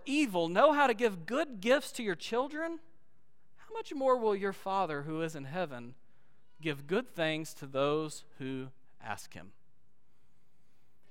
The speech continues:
Anyone here a good gift giver? I, I would guess that there's a few of you out there. I was, we were laughing in early service. That's where my, my sister, my brother and sister-in-law go to early service. Her name is Lana.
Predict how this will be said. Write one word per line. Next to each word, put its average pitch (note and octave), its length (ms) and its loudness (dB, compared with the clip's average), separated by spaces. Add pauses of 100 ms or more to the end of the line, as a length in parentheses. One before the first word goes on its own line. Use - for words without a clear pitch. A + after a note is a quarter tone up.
(100)
Anyone D3+ 300 0
here D#3 240 2
a A#2+ 220 4 (240)
good C#3 400 2 (240)
gift A#2 320 -6
giver? D#3 260 -4 (1500)
I, B2 120 -4 (360)
I F3+ 100 -2
would G4 140 0
guess A3+ 260 8
that E3+ 180 -4
there's D3+ 180 4
a C#3 80 -6
few F3 260 0
of C#3+ 120 0
you C3+ 120 2
out A#2 200 4
there. B2+ 180 4
I C#3+ 80 8
was, - 380 0 (320)
we D#3+ 100 2
were F3+ 100 6
laughing E3 440 8
in C#3+ 100 2
early D#3+ 260 6
service. C3+ 380 -2
That's D3+ 240 0
where D#3+ 120 2
my, B2 280 4 (180)
my C#3 120 0
sister, C#3+ 480 -2
my D3 100 4
brother E3 340 8
and C#3+ 80 2
sister-in-law C3+ 580 0
go C3 120 0
to B2+ 80 2
early C3 240 2
service. A#2 380 -4
Her C#3+ 120 -4
name D3 160 0
is C#3+ 120 -4
Lana. C3+ 420 2